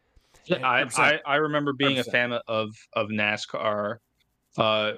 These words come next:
Speaker 1: you know, around the time Dale Senior died,
Speaker 2: Yep.
Speaker 1: up until, you know, Car of Tomorrow era is where I started, stopped watching it.
Speaker 3: Uh, yeah, I knew a lot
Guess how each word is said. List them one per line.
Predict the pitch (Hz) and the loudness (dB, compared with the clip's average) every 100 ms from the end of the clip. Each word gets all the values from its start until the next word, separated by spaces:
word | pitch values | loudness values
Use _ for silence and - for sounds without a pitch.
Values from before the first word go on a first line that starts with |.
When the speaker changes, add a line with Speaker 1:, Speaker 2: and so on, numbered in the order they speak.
| - | -6
Speaker 1:
you | 117 | -4
know, | 107 107 - | -2 -2 -2
around | 110 107 | 0 0
the | |
time | 104 107 104 104 104 _ _ _ _ 127 | -2 0 0 -2 -6 _ _ _ _ -4
Dale | 113 110 | 0 0
Senior | 110 - 113 120 | -2 -2 -2 0
died, | 110 113 117 120 123 135 _ | 0 0 2 0 -2 -8 _
Speaker 2:
Yep. | 101 101 104 | -14 -6 -2
Speaker 1:
up | 107 - | -2 -2
until, | 110 107 123 110 113 117 117 | -4 -4 -2 0 0 0 -2
you | 113 | -4
know, | 113 107 104 110 _ _ - | -4 -2 -4 -8 _ _ -2
Car | 135 120 | 2 2
of | 117 - | 0 -6
Tomorrow | 107 104 107 104 95 95 104 | -4 -2 0 0 -2 -4 -6
era | 104 95 98 - _ _ | -4 -4 -4 -8 _ _
is | - | -6
where | 117 53 | -2 -2
I | 52 | -4
started, | - - 57 - | -4 -6 -6 -10
stopped | - - 101 - | -8 -4 -4 -2
watching | 104 98 110 | -6 -4 -2
it. | 101 - - | -4 -6 -14
Speaker 3:
Uh, | 117 - _ _ | -20 -20 _ _
yeah, | 127 131 - _ | -12 -10 -12 _
I | 127 | 0
knew | 135 139 127 120 120 | 0 0 -2 -4 -6
a | |
lot | 110 107 107 110 120 | -6 -2 0 0 -2